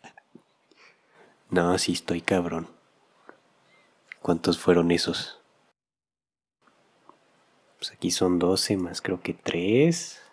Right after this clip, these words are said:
o sea, quince. No mamen. En menos de veinte deseos. Pero está raro, creo que antes de esta me dieron un arma.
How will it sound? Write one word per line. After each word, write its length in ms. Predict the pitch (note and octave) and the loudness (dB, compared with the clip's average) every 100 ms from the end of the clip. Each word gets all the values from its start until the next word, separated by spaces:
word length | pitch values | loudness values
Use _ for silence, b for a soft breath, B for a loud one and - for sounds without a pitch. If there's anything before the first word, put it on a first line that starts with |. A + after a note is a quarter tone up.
| _ | _
o 40 | - | -18
sea, 160 | - - | -18 -18
quince. 720 | - F2+ G#2 A2 - E3+ F#3+ _ _ _ _ _ _ _ _ _ _ _ _ - _ _ _ _ - | -8 -2 -2 0 2 2 2 _ _ _ _ _ _ _ _ _ _ _ _ -20 _ _ _ _ -6
No 260 | F2 G2 | 0 2
mamen. 880 | G2 F2 F2 F#2 A2+ C3 F#2 E2+ - - _ _ _ _ _ _ _ _ _ _ _ _ _ _ _ _ | 2 2 0 -2 -2 -2 -4 -8 -14 -20 _ _ _ _ _ _ _ _ _ _ _ _ _ _ _ _
En 220 | F2+ F2 | -2 2
menos 360 | F#2+ A2 A#2+ G#2+ | 4 8 8 8
de 180 | F2+ | 4
veinte 440 | E2+ F#2 G#2 - G#2+ | 6 6 4 6 6
deseos. 800 | F2+ E2 - F#2+ F#2 E2+ - - _ _ _ _ _ _ _ _ _ _ - _ _ - - - - | 6 0 4 6 6 4 -4 -16 _ _ _ _ _ _ _ _ _ _ -20 _ _ -18 -18 -18 -6
Pero 120 | F#2 | -4
está 220 | F#2 - | 0 4
raro, 340 | G#2+ G2+ G#2 - | 6 8 6 4
creo 180 | A2 | 0
que 120 | - G#2+ | 4 4
antes 300 | G#2+ A2+ G#2 | 6 6 4
de 60 | |
esta 280 | A2 - G#2+ - _ _ _ | 2 2 0 0 _ _ _
me 180 | - G2 | 2 4
dieron 280 | F2+ G2 G2 | 6 4 6
un 160 | F#2+ F#2+ | 4 6
arma. 380 | G2 G2 F#2+ | 4 4 0